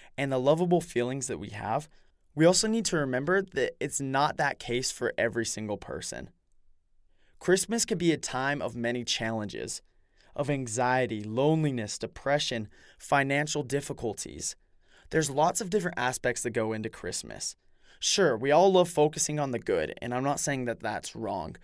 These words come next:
but we also need to remember that it's not a perfect time for every single person that walks this earth. This Christmas season,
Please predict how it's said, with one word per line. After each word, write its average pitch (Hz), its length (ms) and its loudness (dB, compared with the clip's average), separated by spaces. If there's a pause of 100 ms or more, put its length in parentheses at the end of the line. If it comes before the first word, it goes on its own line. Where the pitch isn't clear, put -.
(220)
but 139 120 -6
we 156 120 4
also 170 200 2
need 185 180 2
to 160 100 0
remember 131 400 -2
that 139 140 -4
it's 117 160 -4
not 151 440 -4
a 180 60 -2
perfect 151 400 -2
time 123 340 -6
for - 240 -8
every 117 280 -2
single 110 280 -6
person 87 380 -10
that 90 120 -8
walks 87 280 -8
this - 240 -8
earth. - 260 -10 (640)
This 175 180 2
Christmas 202 440 0
season, 156 500 -2